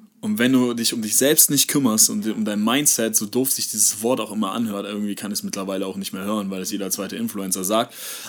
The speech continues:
aber wie dem auch sei, wenn du dich um deine Gedanken nicht kümmerst, dann wirst du definitiv ein Ende, äh, ein Schrecken ohne Ende haben. Wenn du dir selber nicht hilfst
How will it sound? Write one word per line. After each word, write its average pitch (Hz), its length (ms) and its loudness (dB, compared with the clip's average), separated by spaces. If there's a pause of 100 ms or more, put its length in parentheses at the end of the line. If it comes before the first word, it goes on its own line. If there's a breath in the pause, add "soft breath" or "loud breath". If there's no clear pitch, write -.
aber 113 300 4
wie 113 80 4
dem 113 140 2
auch 110 80 2
sei, 123 320 4
wenn 113 100 4
du 113 80 4
dich 110 160 2
um 113 80 0
deine 104 180 2
Gedanken 123 380 -2
nicht 147 280 0
kümmerst, 143 580 2 (800)
dann 98 320 -2
wirst 135 340 8
du 127 220 -2 (280)
definitiv 104 840 0 (260)
ein 92 240 -10 (220)
Ende, 101 580 -2
äh, 110 140 -2
ein - 160 -8
Schrecken 104 260 -4
ohne 101 300 -6
Ende 98 240 -4
haben. 90 260 -8
Wenn 101 120 -4
du 101 160 -4
dir 104 260 -4
selber 131 280 0
nicht 127 180 2
hilfst 120 440 0